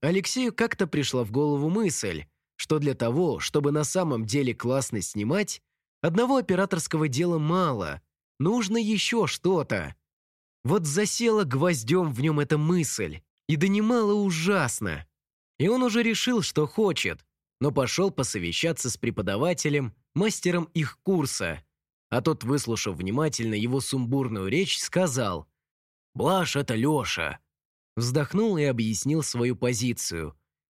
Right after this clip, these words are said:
"Блажь и дурь. Потому как своё дело надо и научиться делать лучше всех. В нём мастером становиться, высшим профессионалом, и стремиться к этому, а не распыляться на другое".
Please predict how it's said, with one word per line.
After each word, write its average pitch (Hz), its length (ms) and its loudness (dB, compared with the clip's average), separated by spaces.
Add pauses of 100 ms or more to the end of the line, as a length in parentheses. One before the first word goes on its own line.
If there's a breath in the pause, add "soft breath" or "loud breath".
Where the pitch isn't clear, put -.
"Блажь 127 580 0
и 123 140 -4
дурь. 113 480 -4 (540)
Потому 202 340 0
как 233 180 0
своё 226 440 0
дело 165 320 0
надо 165 420 0
и 196 120 2
научиться 214 760 0
делать 190 440 -2
лучше 214 400 -2
всех. 107 580 -6 (380)
В - 80 -2
нём 180 160 2
мастером 139 640 0
становиться, 127 840 -2 (340)
высшим 180 440 0
профессионалом, 131 1160 -2 (300)
и 113 100 -2
стремиться 117 640 -2
к - 120 -4
этому, 95 520 -2 (140)
а 123 100 0
не 185 120 2
распыляться 208 640 0
на 202 100 2
другое". 180 800 0